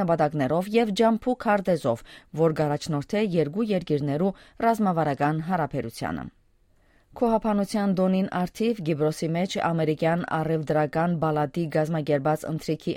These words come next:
ընթացքին ելույթ ունենալով՝ հանրապետության նախագահը անդրադարձավ երկու երկիրներու ռազմավարական երկխոսության և հոկտեմբեր երեսունին նախագահ Ջո Բայդենի հետ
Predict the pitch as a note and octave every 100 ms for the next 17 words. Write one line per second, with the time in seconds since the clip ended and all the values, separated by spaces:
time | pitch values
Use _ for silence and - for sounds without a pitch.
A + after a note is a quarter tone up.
0 | D3+ D#3+ D3+ - E3+ E3 E3+ E3 C#3 -
1 | D3+ E3+ F#3+ A#3 C4 - - - - A#3
2 | G#3+ G3 F#3 F#3 - F#3 F#3 F3+ - E3+
3 | F3+ F3+ A#3+ - D#3+ D#3+ D3+ D#3+ D3+ -
4 | G3 F#3 E3+ D#3+ G#3+ G#3+ F3+ E3+ E3+ D#3+
5 | F#3 F#3+ - - - G#3+ G3 E3+ D#3+ D#3
6 | D#3+ F3 E3 E3+ - D#3+ - F3 A#3 A3+
7 | - - - B3 B3 A#3+ A3+ A3+ G#3+ A#3
8 | A3 G3 F#3+ F3+ - F3+ E3+ G3+ A#3 E3+
9 | - C#3+ E3+ G#3+ G#3 D#3 C#3+ C3+ D3 F#3
10 | B3 B3+